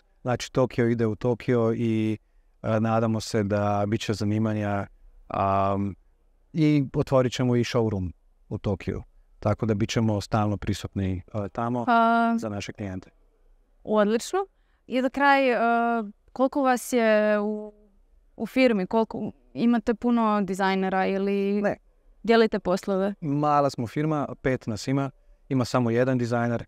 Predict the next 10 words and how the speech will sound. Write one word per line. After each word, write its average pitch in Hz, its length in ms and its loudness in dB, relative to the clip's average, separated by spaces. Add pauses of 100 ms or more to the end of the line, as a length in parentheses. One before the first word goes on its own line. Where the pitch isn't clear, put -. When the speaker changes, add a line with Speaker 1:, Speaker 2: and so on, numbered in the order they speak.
(440)
Speaker 1:
on 113 180 -2
je 104 140 -2
glavni, 113 500 0 (440)
a, 107 380 0
dizajner 117 460 0
i 110 380 -2
vlasnik. 117 600 -2 (340)
I, 110 680 2 (140)
a, 113 320 2 (1300)
nemamo 139 720 2